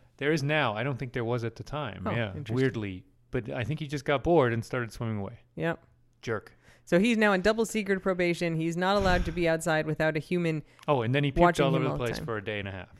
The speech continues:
Speaker 2: Yeah, 'cause he drank, when he swims real hard, he just swallows a lot of seawater.
Speaker 1: Hey, he wasn't seawater that he was throwing up. That was the problem.
Speaker 2: Well, it,
Speaker 1: <laughs>
Speaker 2: it makes every, it brings everything with.
Speaker 1: If it were just seawater, I would have been a lot less upset about it, but
Speaker 2: Yeah.
Speaker 1: it was much more, yeah.
Speaker 2: Yeah.
Speaker 1: Stomach.
Speaker 2: Um,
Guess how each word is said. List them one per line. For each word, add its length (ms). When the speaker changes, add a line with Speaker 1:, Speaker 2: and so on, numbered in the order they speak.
Speaker 2:
Yeah, 160
'cause 160
he 80
drank, 360
when 220
he 200
swims 340
real 160
hard, 220
he 60
just 240
swallows 380
a 20
lot 140
of 60
seawater. 460
Speaker 1:
Hey, 140
he 80
wasn't 360
seawater 520
that 120
he 80
was 140
throwing 280
up. 140
That 160
was 100
the 120
problem. 420
Speaker 2:
Well, 140
it, 180
Speaker 1:
<laughs> 240
Speaker 2:
it 60
makes 240
every, 240
it 120
brings 220
everything 400
with. 260
Speaker 1:
If 120
it 40
were 120
just 240
seawater, 440
I 80
would 140
have 100
been 240
a 100
lot 200
less 180
upset 300
about 220
it, 100
but 140
Speaker 2:
Yeah. 160
Speaker 1:
it 40
was 120
much 400
more, 380
yeah. 180
Speaker 2:
Yeah. 280
Speaker 1:
Stomach. 320
Speaker 2:
Um, 540